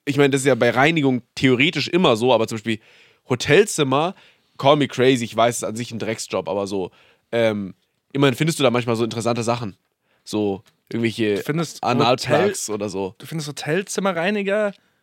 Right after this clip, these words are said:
Speaker 2: spannender als Hochhausreiniger,
Speaker 1: Ich
Speaker 2: weil
Speaker 1: würde lieber Hotelzimmer
Speaker 2: Hochhausreiniger
Speaker 1: reinigen.
Speaker 2: bist du ja auf jeden Fall in einer Millionenstadt. Frankfurt, New York und so. Und dann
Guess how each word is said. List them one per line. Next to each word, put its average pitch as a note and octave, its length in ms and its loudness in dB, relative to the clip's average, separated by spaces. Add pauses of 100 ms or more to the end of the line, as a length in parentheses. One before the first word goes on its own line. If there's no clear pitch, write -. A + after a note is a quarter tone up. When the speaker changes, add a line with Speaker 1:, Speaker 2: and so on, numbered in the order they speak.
(200)
Speaker 2:
spannender F#3+ 720 2
als C3+ 280 -6
Hochhausreiniger, A#2+ 680 -4
Speaker 1:
Ich D#3+ 60 0
Speaker 2:
weil F3+ 80 4
Speaker 1:
würde F3 140 6
lieber D#3+ 220 4
Hotelzimmer A3+ 360 4
Speaker 2:
Hochhausreiniger G#3+ 220 2 (240)
Speaker 1:
reinigen. F3+ 60 -2
Speaker 2:
bist - 200 -6
du F#3+ 60 0
ja E3 60 4
auf C#3 60 -4
jeden - 140 0
Fall F3 100 0
in D#3 80 0
einer C#3+ 140 -2 (340)
Millionenstadt. C#3 760 -2 (360)
Frankfurt, C#3 520 0
New B2+ 80 -4
York B2 400 0
und B2 80 -8
so. B2+ 120 -4
Und A#2+ 100 -2
dann A#2 200 -6